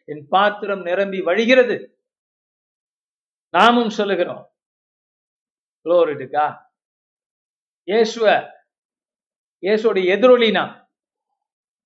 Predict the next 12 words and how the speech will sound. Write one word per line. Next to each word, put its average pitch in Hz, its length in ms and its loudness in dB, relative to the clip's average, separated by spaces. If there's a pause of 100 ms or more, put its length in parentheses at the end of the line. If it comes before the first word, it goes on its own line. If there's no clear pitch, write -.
(920)
இயேசுவை 220 360 -2
பின்பற்றுகிறவர்கள் 220 960 0
நாம். 131 320 -16 (1500)
We 202 120 4 (280)
are 208 160 -2
adopting 214 840 0 (1400)
what 214 140 2 (160)
Christ 226 360 2 (140)
said. 196 260 -4 (1200)
நம்ம 220 260 0
ஸ்தானத்தை 233 600 -2
விட்டு 202 580 -8